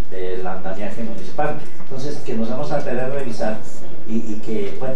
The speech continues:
a partir de esa indicatura del reglamento jurídico, se cheque cuáles están vigentes y cuáles están en condiciones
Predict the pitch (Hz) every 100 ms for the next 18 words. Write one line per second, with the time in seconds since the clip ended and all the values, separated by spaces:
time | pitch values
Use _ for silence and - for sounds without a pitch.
0 | 123 - - - 104 117 120 113 113 110
1 | - 117 110 110 - - - - 123 117
2 | 107 - - - - 113 147 156 160 151
3 | 143 143 151 147 - 147 - - 127 120
4 | 135 123 135 135 120 117 107 101 - 156
5 | 135